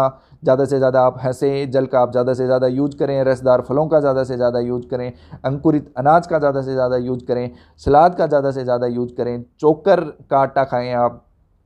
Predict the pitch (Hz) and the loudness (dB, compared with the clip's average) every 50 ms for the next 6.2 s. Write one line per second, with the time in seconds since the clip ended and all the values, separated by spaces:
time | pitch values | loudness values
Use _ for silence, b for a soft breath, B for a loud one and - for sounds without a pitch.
0 | _ _ _ _ _ _ - 113 110 113 117 123 123 127 120 131 131 131 123 123 | _ _ _ _ _ _ -10 -10 -8 -2 2 4 4 4 4 2 0 0 -2 -2
1 | 127 127 127 135 139 135 151 143 143 135 127 127 120 - - _ 120 117 120 123 | -4 -6 -6 -6 -8 -12 -16 -16 -14 -12 -12 -12 -12 -14 -12 _ -8 -4 0 0
2 | 123 123 117 - - _ _ - 127 113 117 123 120 123 127 123 120 123 B B | 0 0 0 -4 -10 _ _ -18 -12 -6 -4 -4 -2 -2 -4 -6 -8 -8 B B
3 | B B - - 123 123 127 131 131 131 127 127 131 135 127 131 127 127 127 - | B B -4 0 0 2 2 0 -2 -4 -6 -4 -2 -2 2 2 2 2 2 0
4 | 139 139 156 180 180 - 160 147 151 151 151 151 - - 139 127 131 135 135 - | -2 -4 -4 -4 -6 -8 -6 -6 -2 -2 -2 -2 -2 -2 -2 0 0 0 -2 -2
5 | 147 139 139 165 160 151 - 131 139 151 156 151 - 139 131 - 131 120 - 120 | -4 -4 -2 -2 -4 -4 -4 -4 -4 -4 -4 -2 -2 -4 -2 0 -2 -2 0 -2
6 | 117 117 120 | -4 -4 -6